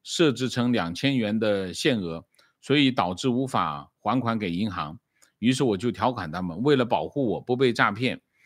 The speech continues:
先把我变成失信人。OK。<laughs>情绪，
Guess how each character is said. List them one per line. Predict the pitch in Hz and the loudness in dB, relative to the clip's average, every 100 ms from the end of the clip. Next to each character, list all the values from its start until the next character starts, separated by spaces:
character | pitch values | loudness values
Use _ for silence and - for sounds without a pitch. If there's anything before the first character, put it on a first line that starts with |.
| _ | _
先 | - 147 | -2 2
把 | 135 127 | 6 6
我 | 87 | 4
变 | 123 113 | 2 0
成 | 113 | 0
失 | - 127 | -2 -4
信 | 120 127 87 | 0 0 -2
人。 | 67 60 | -6 -12
OK。 | 90 92 69 _ _ _ | -12 -10 -12 _ _ _
<laughs> | - 107 82 - _ _ _ - _ _ _ _ _ _ _ | -8 -4 -4 -6 _ _ _ -20 _ _ _ _ _ _ _
情 | - 120 139 | 0 2 2
绪， | 185 139 - | 0 0 -2